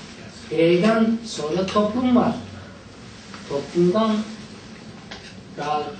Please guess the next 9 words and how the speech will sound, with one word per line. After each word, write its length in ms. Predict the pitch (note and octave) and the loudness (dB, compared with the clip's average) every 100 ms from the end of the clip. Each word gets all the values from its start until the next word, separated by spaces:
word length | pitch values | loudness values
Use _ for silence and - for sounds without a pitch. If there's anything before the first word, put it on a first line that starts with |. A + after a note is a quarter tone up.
| C3+ - | -14 -12
büyüğü 560 | D3 D3 C#3+ E3 A3 A3+ - - - - E3+ | -10 -8 -6 0 2 0 -6 -12 -16 -8 2
millet 440 | F3 G#3 A3 - | 4 6 4 2
var. 120 | C#3 - - - - - - | -4 -8 -14 -16 -16 -16 -10
Millet, 340 | C#3 C#3+ D#3 D#3 - - - - - - | -6 -4 -4 -6 -10 -16 -16 -16 -14 -10
milletin 520 | C#3+ C#3+ D#3 - A#3 A3+ | -6 -2 -2 0 0 4
de 80 | |
organize 600 | G#3 F3+ E3+ F3+ F#3+ F#3+ A3 | 4 4 4 4 4 6 4
hali 460 | F3 D#3+ E3+ A#3 | 4 2 0 2
devlettir. 680 | F#3+ F3+ F#3 A3+ - A2 F#2 | 4 4 4 2 0 -6 -8